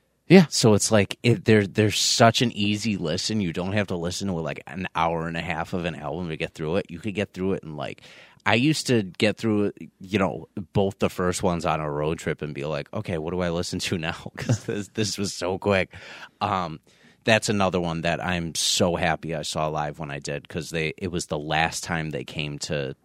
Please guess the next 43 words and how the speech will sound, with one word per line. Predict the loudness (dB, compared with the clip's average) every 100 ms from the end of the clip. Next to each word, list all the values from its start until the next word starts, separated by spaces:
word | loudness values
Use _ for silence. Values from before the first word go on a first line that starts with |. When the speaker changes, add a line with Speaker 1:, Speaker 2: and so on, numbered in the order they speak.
| _
Speaker 2:
the | -6 0
Buffalo | 0 0 -4 -4
area, | -6 -6 -8 -10 -12 _ _ _ _ -6
and | -2
I | 0
went | 0 -4
to, | -4 -6 -8 -12 -2 0 0
and | 2 4
I | 4
was | 4 2
like, | 0 -2 -10 -20 -14 -4
"I | 0
don't | 2 2
know. | 4 6 4
I | 2
feel | 2 2
like | 4
they'll | 6 4
come | 4 0
back." | 2 4 4 2
I | 0
was | 0
like, | -2 0
"But | -2 0
I've | -2 0
always | 2 4 2
wanted | 2 0 0
to | -2
see | -2 -2
them, | -4 -4
so | -4 -4
I'm | -4
gonna | -6 -6
go | -6 -8
to | -8
this | -8
show." | -8 -6 -8
And | -12
I'm | -10
so, | -6 -4 -2 -4 -4 -6
they, | -2 0 0
they | 0 -2 -2
were, | -2 -4 -6